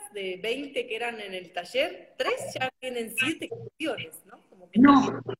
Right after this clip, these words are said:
Speaker 1: están con siete canciones y digo, bueno, vamos a grabar, a subirlas a Spotify, a compartirlas, porque,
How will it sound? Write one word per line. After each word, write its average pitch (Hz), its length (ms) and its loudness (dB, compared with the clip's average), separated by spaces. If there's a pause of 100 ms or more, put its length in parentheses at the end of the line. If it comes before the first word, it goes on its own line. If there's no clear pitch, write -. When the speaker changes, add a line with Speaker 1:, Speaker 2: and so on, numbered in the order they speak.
(140)
Speaker 1:
están - 200 -12
con 180 140 -12
siete 254 340 -10
canciones 240 580 -6
y 190 160 -16
digo, 175 180 -8
bueno, 427 260 -4
vamos - 300 -4 (220)
a 175 80 -4
grabar, 214 460 0
a 190 100 -6
subirlas 269 520 -10
a - 60 -16
Spotify, 196 680 -6
a 175 80 -12
compartirlas, 180 880 -8
porque, 156 440 -14